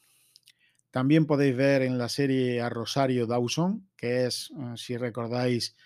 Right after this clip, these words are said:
la enfermera que atendía a Daredevil cuando le daban aquellas palizas y lo curaba. Y la verdad es que merece mucho la pena ver esta serie, adentrarse un poco en lo que son capaces de hacer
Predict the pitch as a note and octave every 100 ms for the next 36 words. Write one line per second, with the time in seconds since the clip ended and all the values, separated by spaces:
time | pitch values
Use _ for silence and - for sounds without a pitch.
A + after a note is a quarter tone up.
0 | - _ _ - B2 B2 A#2+ A#2 - A#2+
1 | A#2 C3 C3 A#2 B2 A#2 A#2+ A#2 B2 B2+
2 | A#2+ A2+ - A#2+ B2 B2+ A#2 A#2 C3+ G#3
3 | - _ _ _ _ _ - - _ -
4 | B2 B2 A#2+ A#2+ A2+ A#2+ C3+ B2 A#2 C3
5 | B2+ A#2+ A2+ B2 B2 - - A2+ B2+ D#3+
6 | G3 A3+ B2 A#2 A#2 A#2+ A#2 C3+ E3 C4
7 | _ _ _ _ _ _ _ _ _ C#3+
8 | D3 C#3 C3 B2+ B2 A#2+ B2 B2 B2 D3+
9 | - E3+ D#3+ D#3 C#3 B2+ B2 C3+ B2 C3
10 | C3 D#3+ E3+ D#3+ D#3+ D#3 C3 - C#3 C#3
11 | C#3+ D#3 - _ - A#2+ C#3 C#3+ C#3+ -
12 | A#2+ C#3 C3 C3 C3+ E3 _ _ - B2
13 | A#2+ A#2 A#2+ D3+ - D3 C3 A#2+ C#3 C3+
14 | C3 C3+ - C3 B2 B2 B2 - D#3+ D3
15 | C3+ C#3+ - C3 A#2+ G#2+ C3 B2+